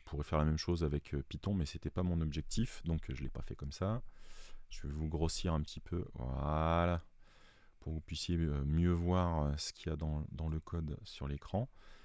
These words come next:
Euh, donc tout simplement, hein, comme vous l'avez vu dans la doc, c'est, euh, pip install, alors attendez que je dise pas de bêtises, hop, on revient là. Euh, vous faites un pip install zéro conf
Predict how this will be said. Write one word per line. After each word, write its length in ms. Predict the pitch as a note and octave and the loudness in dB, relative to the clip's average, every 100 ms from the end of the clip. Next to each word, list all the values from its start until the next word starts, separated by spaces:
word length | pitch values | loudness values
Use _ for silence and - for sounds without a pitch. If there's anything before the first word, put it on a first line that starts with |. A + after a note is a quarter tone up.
| - - - E2 | -18 -16 -6 2
Euh, 720 | E2 D#2 D2+ D2 C#2 C2 A#1 - - - - - - - - E2 | 4 6 4 4 2 -2 -4 -8 -10 -14 -16 -18 -18 -18 -4 2
donc 180 | E2+ | 2
tout 120 | - F#2+ | 2 4
simplement, 600 | A2 G2 F2+ A2+ A2+ F#2+ | 6 8 8 10 10 8
hein, 60 | |
comme 260 | - F2 E2 | 6 6 6
vous 140 | E2 | 6
l'avez 180 | F2 F2 | 8 8
vu 120 | F2 | 6
dans 140 | F2+ D#2+ | 6 6
la 80 | |
doc, 260 | D2+ F#2 A2 | 4 2 0
c'est, 200 | - D#2 | -2 0
euh, 320 | D2 C2+ C2+ C2 | 2 2 -2 -4
pip 200 | - - | -8 -2
install, 460 | E2 D#2+ - E2+ D#2+ | -2 -2 0 2 2
alors 220 | C#2+ C#2 | 0 -2
attendez 260 | C#2 D2 D2+ | -4 -4 -4
que 40 | |
je 60 | D2 | -6
dise 100 | - | -6
pas 100 | - | -6
de 80 | D2+ | -4
bêtises, 520 | D2+ - E2 D2+ D2+ - - | -6 -4 -4 -2 -6 -8 -4
hop, 140 | F2 - - - - - | -4 -6 -18 -18 -20 -14
on 100 | - | -6
revient 220 | C#2+ D2+ D#2 | 0 2 2
là. 140 | E2 - - - - - - - - - - - - - | 0 -2 -14 -14 -12 -14 -16 -18 -18 -18 -20 -20 -6 6
Euh, 280 | F#2 F#2 F#2 | 8 10 10
vous 120 | F2 | 6
faites 240 | A2 G#2+ | 2 2
un 80 | E2+ | 2
pip 260 | - - A2+ | 2 2 4
install 380 | G#2 - A2+ G#2+ | 4 6 6 8
zéro 260 | F2+ F2 | 8 8
conf 480 | F2+ C3+ F3+ - - | 8 6 6 2 -4